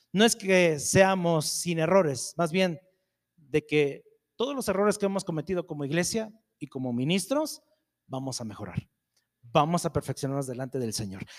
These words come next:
Así que, hermano, si tú tienes un error el día de hoy, pues entonces niégate a ti mismo, pero toma tu cruz y sigue los pasos de Dios.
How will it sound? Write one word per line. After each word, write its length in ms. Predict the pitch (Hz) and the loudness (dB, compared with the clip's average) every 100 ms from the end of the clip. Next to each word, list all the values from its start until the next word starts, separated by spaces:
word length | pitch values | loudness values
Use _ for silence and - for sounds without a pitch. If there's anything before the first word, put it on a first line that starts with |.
| - | -2
Así 200 | 131 208 | 2 8
que, 80 | 202 | 10
hermano, 260 | 202 208 | 10 8
si 140 | - 190 | 6 4
tú 100 | 208 | 4
tienes 320 | 214 202 202 | 4 4 4
un 100 | 208 | 6
error 360 | 190 226 233 - | 8 8 6 2
el 140 | 165 | 4
día 100 | 185 | 6
de 100 | 196 | 8
hoy, 220 | 240 294 - - - | 8 8 0 -20 -6
pues 120 | 180 | -4
entonces 560 | 165 202 247 254 - _ _ | 0 0 2 0 -4 _ _
niégate 300 | 190 302 330 | 2 4 4
a 80 | 285 | 2
ti 100 | 294 | 2
mismo, 500 | 294 262 196 185 156 _ _ _ _ | 2 0 2 0 -4 _ _ _ _
pero 180 | 175 170 | 4 6
toma 240 | 262 294 | 8 6
tu 100 | 294 | 6
cruz 500 | 226 226 233 - - _ _ _ | 6 6 6 0 -8 _ _ _
y 140 | 190 | -10
sigue 240 | 170 277 285 | -2 -2 0
los 120 | 220 | 0
pasos 260 | 262 247 220 | 0 0 -2
de 80 | |
Dios. 420 | 196 254 - - | 2 0 0 -10